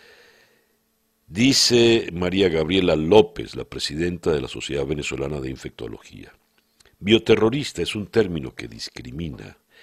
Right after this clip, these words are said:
y además de ser discriminatorio, no refleja la realidad". Y dice algo más delicado.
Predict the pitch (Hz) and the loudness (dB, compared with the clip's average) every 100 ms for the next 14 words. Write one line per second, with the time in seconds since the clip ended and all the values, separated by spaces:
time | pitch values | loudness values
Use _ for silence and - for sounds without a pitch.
0 | - - - 92 87 80 80 92 127 139 | -20 -20 -4 2 2 2 0 2 2 2
1 | - 67 - 92 90 - _ - 78 120 | -4 -10 -6 -4 -4 -8 _ -12 -8 -6
2 | - 78 85 120 98 - 95 80 71 64 | -6 -8 -6 -4 -4 -2 -2 0 -2 -8
3 | - 80 87 104 143 143 67 - - 90 | -10 -12 -6 -2 -2 -2 -8 -8 -8 -8
4 | - - 76 62 57 101 - - - _ | -6 -8 -8 -10 -14 -16 -18 -20 -20 _
5 | _ - - - - - 110 147 - 147 | _ -20 -20 -20 -18 -8 -4 -4 0 0
6 | 139 135 123 120 104 - 117 95 58 | 0 -4 -4 -4 -4 -4 -4 -2 -6